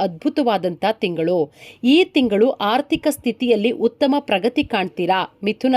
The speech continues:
ರಾಶಿಯವರು. ನಿಮ್ಮ ಪ್ರಗತಿಗೆ ಸಾಕಷ್ಟು ಅವಕಾಶಗಳು ಸಿಗುತ್ತೆ. ಮಿಥುನ ರಾಶಿಯವರಿಗೆ ಸೆಪ್ಟೆಂಬರ್ ತಿಂಗಳು ಹೊಸ ವಿಚಾರಗಳನ್ನ ಕೈಗೆತ್ತಿಕೊಂಡಾಗ ಆ ಕೆಲಸಗಳು ಕೈ ಹಿಡಿಯತ್ತೆ. ಕಟಕ ರಾಶಿ, ಕಟಕ ರಾಶಿಯವರಿಗೆ ಎರಡು ಸಾವಿರದ ಇಪ್ಪತ್ನಾಲ್ಕರಲ್ಲಿ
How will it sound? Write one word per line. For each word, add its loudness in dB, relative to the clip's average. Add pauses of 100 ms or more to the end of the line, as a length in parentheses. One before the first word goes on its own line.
(120)
ರಾಶಿಯವರು. -2 (400)
ನಿಮ್ಮ 6 (160)
ಪ್ರಗತಿಗೆ 0 (100)
ಸಾಕಷ್ಟು -2 (120)
ಅವಕಾಶಗಳು -4
ಸಿಗುತ್ತೆ. -2 (400)
ಮಿಥುನ 2 (160)
ರಾಶಿಯವರಿಗೆ 0 (120)
ಸೆಪ್ಟೆಂಬರ್ 0
ತಿಂಗಳು 2 (140)
ಹೊಸ -6 (180)
ವಿಚಾರಗಳನ್ನ 0 (160)
ಕೈಗೆತ್ತಿಕೊಂಡಾಗ -2 (580)
ಆ 2 (160)
ಕೆಲಸಗಳು 0 (360)
ಕೈ 4 (100)
ಹಿಡಿಯತ್ತೆ. -2 (500)
ಕಟಕ 0 (100)
ರಾಶಿ, -2 (340)
ಕಟಕ 0 (100)
ರಾಶಿಯವರಿಗೆ 0
ಎರಡು 0
ಸಾವಿರದ 0
ಇಪ್ಪತ್ನಾಲ್ಕರಲ್ಲಿ 0